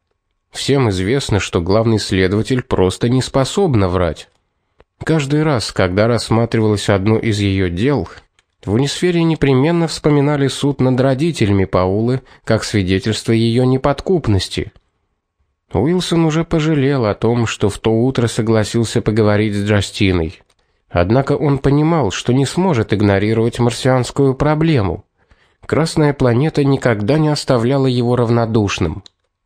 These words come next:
Какого чёрта хранителям понадобилось на Марсе?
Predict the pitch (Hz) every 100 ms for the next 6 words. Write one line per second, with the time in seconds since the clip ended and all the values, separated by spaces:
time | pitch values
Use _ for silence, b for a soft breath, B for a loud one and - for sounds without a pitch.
0 | _ - 95 - 160 175 - 214 - 104
1 | - 98 95 107 123 139 143 107 92 87
2 | 92 110 117 - 147 180 143 101 - 82